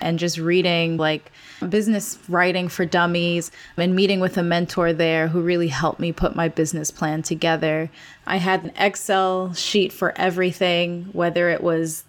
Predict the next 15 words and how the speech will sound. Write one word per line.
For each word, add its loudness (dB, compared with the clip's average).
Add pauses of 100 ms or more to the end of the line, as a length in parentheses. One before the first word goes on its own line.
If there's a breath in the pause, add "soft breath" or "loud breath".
(140)
the 0
literal 2
build 2
out 0
of -2
the 2
space 0
to 2
how -2
much -2
I 0
needed 0
to -4
buy 0
product, 0